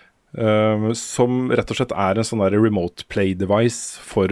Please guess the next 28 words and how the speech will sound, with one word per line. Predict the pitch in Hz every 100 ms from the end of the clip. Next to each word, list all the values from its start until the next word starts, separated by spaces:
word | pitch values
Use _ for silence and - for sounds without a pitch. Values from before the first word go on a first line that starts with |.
| -
PlayStation | 92 82 92 - 95
fem, | 90 87 80 _ _ - - _
hvor | - 101 95
du | 98 101
da | 98 95
vil | 101 98 98
kunne | 107 117
streame | - 143 110 113 170 175
spill | - 120 113
du | 120
har | 98 101
installert | 107 107 - 107 101 -
på | 104
din | 101 104
PlayStation | 98 87 98 104
fem | 123 170 - _ _
til | - 110 104 113
en | 110 107
håndholdt | 104 107 90 104 -
Switch-lignende | - 101 - - 104 101 101 107 110 123
device, | 113 123 190 - - - _ - - - 117
hvor |
du | 127
har | - 202 113
da | 110 117 120
en, | 113 117 113 -
ehm, | - 107 107 107 107 107 - - -
en | 110